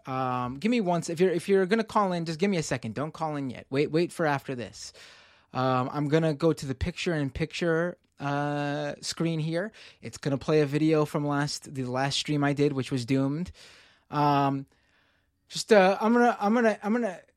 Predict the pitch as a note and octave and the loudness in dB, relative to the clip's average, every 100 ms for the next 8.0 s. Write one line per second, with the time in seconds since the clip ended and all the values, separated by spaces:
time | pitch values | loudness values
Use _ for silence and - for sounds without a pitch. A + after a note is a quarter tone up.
0 | _ D3+ D3+ G3 G#3+ F#3+ E3+ - F3 D#3+ | _ -8 0 2 4 2 0 0 2 2
1 | C3+ B2+ C3 B2+ B2 A#2 C#3 C#3 C3+ C3 | 0 -4 -6 -6 -6 -4 -4 0 2 0
2 | B2+ C3+ B2+ B2 A2 G#2 E3 B3+ B3+ - | -2 -2 0 0 -2 -4 -4 0 2 4
3 | D#3 A#2+ - C3+ D#3 G3 F#3 E3 E3 D3+ | 2 0 -8 -6 0 0 0 0 2 0
4 | - - A2+ - - C#3 C#3 D3+ C3+ B2+ | -2 -6 -10 -10 -6 0 2 2 0 -2
5 | C3 - _ _ - - D#3+ D#3 E3+ E3+ | -4 -8 _ _ -20 -4 0 4 4 2
6 | D#3+ D3+ D3+ C3 B2+ A#2 G2+ - _ _ | 0 0 0 0 -2 -6 -10 -14 _ _
7 | _ _ _ _ _ _ - B2 D3+ | _ _ _ _ _ _ -12 -2 0